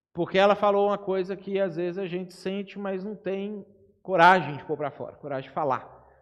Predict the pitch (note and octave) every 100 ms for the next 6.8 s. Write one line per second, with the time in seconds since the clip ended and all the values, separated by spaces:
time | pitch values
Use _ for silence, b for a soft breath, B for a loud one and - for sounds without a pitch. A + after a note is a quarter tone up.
0 | B - A#2+ B2 B2+ C3+ C#3 D3+ D3+ D#3+
1 | D#3+ B2+ D#3 E3 D#3+ E3+ E3+ D#3+ D#3+ E3
2 | E3+ D#3 D3+ D#3 D3+ G#2+ A#2 D3+ G3+ -
3 | B2 C3+ C3 C#3 A2+ A#2+ B2 C#3 C#3 C3+
4 | C#3 D3 F3 D#3 G2+ D3+ D3+ D#3+ D3 F3
5 | C#3 C3+ C3 D#3+ - C3 A2+ A#2+ B2+ B2
6 | D3 B2+ A#2+ C3+ F3+ D#3+ D3+ F3